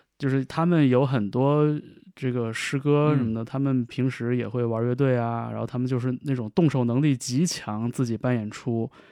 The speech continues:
Speaker 1: 然后在学校的礼堂和学校边儿上的那种小破烂酒吧演的够了，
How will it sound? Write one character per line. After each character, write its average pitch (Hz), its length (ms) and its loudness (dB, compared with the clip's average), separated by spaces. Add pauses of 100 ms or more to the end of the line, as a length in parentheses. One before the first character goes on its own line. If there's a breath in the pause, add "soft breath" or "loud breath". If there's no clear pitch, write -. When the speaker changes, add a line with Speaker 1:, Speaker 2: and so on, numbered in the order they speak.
(360 soft breath)
Speaker 1:
然 113 120 -2
后 123 80 0
在 139 240 2
学 135 200 0
校 165 200 4
的 139 120 6
礼 127 160 2
堂 135 420 0
和 151 120 2
学 135 160 0
校 151 160 4
边 151 140 4
儿 156 140 4
上 156 80 4
的 139 60 4
那 135 120 4
种 123 180 0
小 123 140 0
破 151 180 0
烂 143 120 4
酒 131 120 0
吧 131 220 2
演 131 220 2
的 123 420 -2 (520)
够 147 280 2
了， 120 160 -2